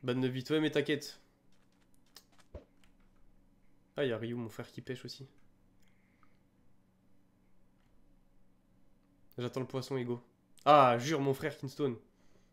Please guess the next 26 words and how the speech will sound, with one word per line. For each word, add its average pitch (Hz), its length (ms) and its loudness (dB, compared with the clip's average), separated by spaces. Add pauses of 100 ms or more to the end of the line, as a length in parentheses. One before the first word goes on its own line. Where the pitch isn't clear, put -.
(120)
Merci. 135 340 -6 (1160)
Faut 139 120 -6
ban 143 120 2
Dudu 160 300 -4
Titi 196 480 -6 (120)
et 214 260 8
Rydex. 147 560 0 (1500)
T'es - 100 -18
sur - 160 -10
Archimonde. 139 600 -6
Ah, 127 60 -8
merde. 123 240 -10 (3500)
Alors, 123 200 -4
j'ai 120 140 -10
eu 127 40 -10
quoi ? 156 340 -6 (200)
Nobrock 147 420 -2
un. 127 160 -8 (1400)
Je - 80 -12
sais 135 100 -6
pas 202 140 -2
si 156 160 -4
ça 131 120 -2
vaut 123 140 -2
cher, 202 320 -2
hein. 175 200 -8